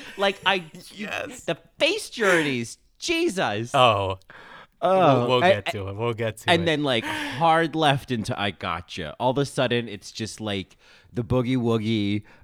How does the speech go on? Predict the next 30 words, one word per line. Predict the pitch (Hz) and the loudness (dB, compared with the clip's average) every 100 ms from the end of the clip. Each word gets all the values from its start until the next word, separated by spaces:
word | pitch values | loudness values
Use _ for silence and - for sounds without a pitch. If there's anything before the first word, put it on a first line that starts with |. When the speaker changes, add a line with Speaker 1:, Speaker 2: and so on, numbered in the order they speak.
| 117 | -6
Speaker 1:
uh, | 107 101 98 95 85 | -2 -2 -2 -4 -8
you | 113 120 | -6 -2
know. | 107 95 98 - | 0 0 -2 -4
Speaker 2:
The | 123 | -2
dancing, | 107 120 139 - 123 98 95 | 0 2 0 -2 -2 -2 -2
Speaker 1:
The, | 98 | -8
Speaker 2:
as | 113 | -8
Leslie | 107 104 101 | -8 -6 -6
Knope | 101 98 | -6 -6
said, | - 101 98 | -8 -8 -8
the | 123 | -8
Speaker 1:
the | 143 113 | -8 -6
Speaker 2:
dancing. | 104 135 131 | -8 -6 -2
Speaker 1:
dancing. | 117 123 135 135 - 104 98 | 2 2 2 0 -2 -2 -2
And | |
I | 101 | -6
was, | 101 - | -8 -10
and | 110 110 | -6 -6
they, | 107 95 - - - | -6 -10 -20 -20 -12
and | 117 110 | -10 -6
then | 127 139 | -4 -2
you | 127 | -2
realize, | 110 110 104 95 - | -2 -4 -4 -6 -6
oh, | 120 110 80 78 _ - | -4 -4 -6 -10 _ -12
there's | 107 107 82 82 | -8 -6 -8 -14
dancers | - 98 104 104 - 78 64 82 | -8 -6 -6 -8 -8 -10 -10 -12
and | - 90 87 | -10 -8 -8
these, | 90 82 - _ _ _ _ _ _ _ _ | -8 -12 -20 _ _ _ _ _ _ _ _
I | 127 151 | -4 -2
have | 160 - | -2 -6